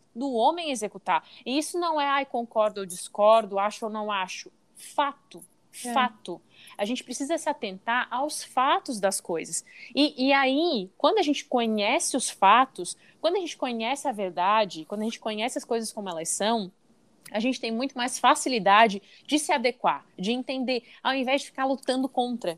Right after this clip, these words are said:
Speaker 1: ficar naquela guerra ali que você sabe que, se eu for, gente, se eu for lutar com um homem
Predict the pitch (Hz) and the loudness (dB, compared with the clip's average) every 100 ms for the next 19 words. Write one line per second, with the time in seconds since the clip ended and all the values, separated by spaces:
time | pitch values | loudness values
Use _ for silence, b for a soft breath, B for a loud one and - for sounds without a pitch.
0 | - - 233 233 240 226 226 247 240 240 | -8 -2 -2 0 0 2 2 2 0 -2
1 | 233 254 - 254 269 269 B B - - | -8 -6 -4 0 0 -2 B B -12 0
2 | 392 - 392 214 294 277 220 - 302 - | 2 6 4 4 -2 -2 -4 0 0 4
3 | 311 302 269 269 269 - 220 208 240 226 | 4 4 0 0 0 -2 -6 -4 -4 -4
4 | 165 | -10